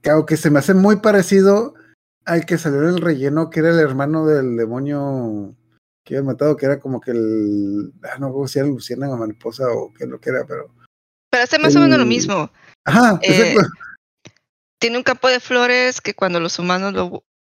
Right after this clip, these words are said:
Speaker 2: la gente como que se embriaga con el olor para olvidar sus penas, ¿no? Entonces, entre más penas tenga una persona, más fácil puede caer en,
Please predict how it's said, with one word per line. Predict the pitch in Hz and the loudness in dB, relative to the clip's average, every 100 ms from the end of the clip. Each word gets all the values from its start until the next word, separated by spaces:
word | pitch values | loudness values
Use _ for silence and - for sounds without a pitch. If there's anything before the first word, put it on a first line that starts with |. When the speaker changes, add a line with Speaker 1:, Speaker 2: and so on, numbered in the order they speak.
| - | -4
Speaker 2:
la | 175 | -2
gente | 180 196 190 208 180 156 143 - | 0 -2 0 2 4 2 0 -4
como | 151 151 | -6 -8
que | - 143 143 143 - | -4 0 0 0 -4
se | - 156 | -6 -4
embriaga | 160 160 180 170 170 | -2 0 0 0 -2
con | 175 160 | -6 -6
el | 156 143 | -4 -4
olor | 147 156 160 | -2 -2 -4
para | - 151 143 135 | -4 -2 0 0
olvidar | 147 156 165 160 160 156 | -2 0 0 0 -2 -4
sus | - - | -10 -14
penas, | - 147 120 - - | -6 -6 -4 -10 -8
¿no? | 147 160 | -6 -6
Entonces, | 185 - _ - 165 - - | -8 -14 _ -10 -10 -10 -4
entre | 180 165 170 | -4 0 0
más | 170 175 | 0 -4
penas | - 214 196 202 | -4 -4 -2 -4
tenga | - 185 180 175 | -4 -4 -2 -2
una | 165 175 | -2 -4
persona, | - 180 - 180 185 196 - | -4 -4 -2 -2 -2 -4 -4
más | 165 160 160 - | -2 -2 -2 -4
fácil | 160 170 - 151 143 | -6 -6 -6 -6 -8
puede | - 151 151 | -8 -4 -4
caer | - 135 131 135 | -2 -2 -2 -2
en, | 143 - | -4 -8